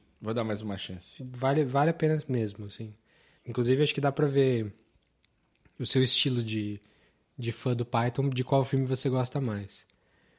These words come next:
Speaker 2: Tipo, eu, eu gosto mais do
Speaker 1: Do Cálice?
Speaker 2: Do Cálice, talvez porque ele é mais bobo e tal, mas, ah, se você gosta mais do, do, do, do Brian, provavelmente você vai ser,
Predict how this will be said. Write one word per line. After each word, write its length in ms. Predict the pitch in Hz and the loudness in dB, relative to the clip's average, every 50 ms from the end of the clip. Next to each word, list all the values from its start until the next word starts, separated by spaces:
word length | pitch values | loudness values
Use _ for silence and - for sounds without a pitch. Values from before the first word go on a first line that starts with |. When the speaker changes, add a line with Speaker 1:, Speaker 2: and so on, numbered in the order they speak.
| _ _ _ _ _ _ _ _ | _ _ _ _ _ _ _ _
Speaker 2:
Tipo, 580 | - - - - - 117 110 110 107 107 110 113 123 _ _ _ - | -16 -16 -10 -4 -2 0 0 0 -2 -4 -8 -12 -16 _ _ _ -12
eu, 220 | 127 113 110 113 113 | -10 -8 -6 -6 -4
eu 140 | 113 117 | -2 0
gosto 320 | 110 120 120 113 - - 123 | 2 2 2 2 0 -2 -4
mais 220 | 120 113 113 113 107 | -2 -2 -2 -2 -2
do 320 | 110 110 104 101 101 104 - _ _ _ - 110 76 - - - - | -4 -6 -6 -8 -10 -14 -18 _ _ _ -20 -20 -18 -20 -20 -20 -16
Speaker 1:
Do 160 | 98 107 98 | -12 -12 -10
Cálice? 440 | - - 104 98 101 113 123 123 127 | -6 -4 -2 -2 -2 -2 -4 -6 -2
Speaker 2:
Do 120 | 120 120 | -2 -2
Cálice, 760 | - - 139 131 131 135 143 131 - - 156 147 143 139 143 - - - - - - - - 135 123 | 0 2 4 4 6 6 4 2 2 2 2 2 2 0 -2 -8 -18 -20 -20 -20 -18 -10 -10 -8 -6
talvez 280 | - 131 123 123 123 120 | -2 -2 0 0 0 -2
porque 120 | - - | -2 -2
ele 60 | 123 123 | -2 0
é 40 | |
mais 180 | 120 117 123 123 | 0 2 2 0
bobo 520 | 117 107 110 107 113 127 127 113 104 107 | 0 0 0 2 4 4 4 2 0 -4
e 20 | 107 | -10
tal, 320 | - - 110 110 113 110 107 | -6 -4 -4 -2 -2 -2 -4
mas, 460 | 110 107 110 110 107 - - - - _ _ - - _ - - - _ _ _ _ _ | -6 -6 -8 -8 -10 -12 -14 -16 -18 _ _ -20 -20 _ -20 -20 -20 _ _ _ _ _
ah, 460 | - - 113 107 107 104 101 104 107 - - _ _ _ _ - _ _ | -10 -8 -6 -4 -4 -4 -4 -6 -8 -10 -16 _ _ _ _ -20 _ _
se 140 | - - - | -18 -14 -10
você 380 | 110 117 110 - - 131 127 | -6 -4 -2 -2 0 0 0
gosta 320 | 117 117 127 117 - - 123 | 2 2 2 2 2 2 2
mais 320 | 120 120 120 123 123 123 | 2 4 2 2 2 0
do, 420 | 113 117 120 113 110 110 107 110 113 | 0 0 0 0 0 0 -2 -4 -6
do, 480 | 110 117 113 110 107 107 107 107 113 | -4 -4 -4 -2 -4 -4 -6 -8 -10
do, 320 | 117 117 117 113 110 110 107 | -12 -10 -10 -10 -10 -10 -8
do 220 | 110 110 110 113 | -6 -4 -4 -2
Brian, 260 | 104 113 117 127 135 | 2 4 4 4 4
provavelmente 420 | 131 139 131 123 123 127 127 123 - | 4 4 4 4 4 4 2 0 -2
você 200 | 127 123 - 135 | -4 -2 -2 0
vai 120 | 127 123 | 0 0
ser, 320 | 117 - - 131 127 123 | 0 0 0 0 0 0